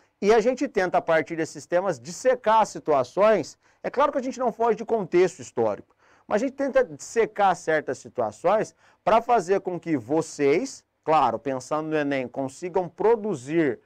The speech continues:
respostas para a, a, as questões que vocês vão encarar e pra que nós também consigamos perceber como que a história é feita de uma certa multiplicidade.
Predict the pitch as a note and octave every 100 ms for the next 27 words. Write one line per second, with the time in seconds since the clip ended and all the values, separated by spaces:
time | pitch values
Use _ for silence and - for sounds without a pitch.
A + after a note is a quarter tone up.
0 | _ _ D3+ D#3 - D#3+ D#3 - B2+ -
1 | _ _ _ _ D3 D3+ D#3 D3+ C3 C3+
2 | C#3 - A2+ A2+ A#2 C#3+ - E3 C#3 D3
3 | C#3 - B2+ B2 C3 C3 - _ _ -
4 | D3 D3+ D3 D#3+ D3+ C#3+ F#3+ C4+ _ _
5 | _ _ G3+ - C4+ C4 D4 A#3+ F3+ D3+
6 | - D3 C3+ F3+ A3 - G#3 G#3 F#3+ D3+
7 | F#3+ F3+ - D3+ C#3+ - A2+ A2+ F#3+ F3+
8 | - _ _ - A#3 C4+ - F#3+ F3 -
9 | C#3 C3+ - F#3 A3 D#3+ C#3 D3+ C#3 F3
10 | F3+ F#3 D#3 F3+ E3+ F#3+ F3+ E3+ E3 F#3+
11 | - - F#3 - G3 E3+ D3 G#2 -